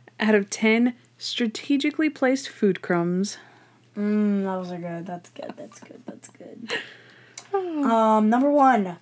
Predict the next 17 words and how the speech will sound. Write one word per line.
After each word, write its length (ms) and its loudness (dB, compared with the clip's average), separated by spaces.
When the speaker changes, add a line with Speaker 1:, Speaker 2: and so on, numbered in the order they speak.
Speaker 2:
Monk 220 -4
wants 240 -8
the 500 -6
toilet 380 -8
seat 140 -10
down. 260 -6
Speaker 1:
Yes. 640 -4
He 380 2
bubble 720 2
wraps 440 -2
his 300 -4
apples. 420 -8
Speaker 2:
He 380 0
doesn't 500 -2
want 480 -4
the 260 -6
pen 600 -2